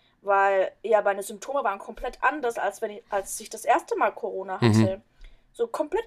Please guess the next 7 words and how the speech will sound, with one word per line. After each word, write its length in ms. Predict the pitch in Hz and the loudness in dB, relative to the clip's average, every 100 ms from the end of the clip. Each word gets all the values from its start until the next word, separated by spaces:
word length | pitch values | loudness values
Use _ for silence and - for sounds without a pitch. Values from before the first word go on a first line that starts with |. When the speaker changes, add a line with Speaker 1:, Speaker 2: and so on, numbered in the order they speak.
| - | 4
Speaker 1:
andere 440 | 370 440 403 320 | 4 4 -2 -2
Symptome. 720 | 254 254 - 277 247 196 190 _ _ _ _ - | -6 -14 -8 -8 -6 -8 -10 _ _ _ _ 4
Außer 260 | 269 302 | 4 6
halt 140 | 294 247 | 2 0
Fieber. 640 | - 254 269 175 190 208 | -6 -12 -4 -2 -2 -8
Das 200 | - - | -16 -6
war 160 | 208 202 | -4 -4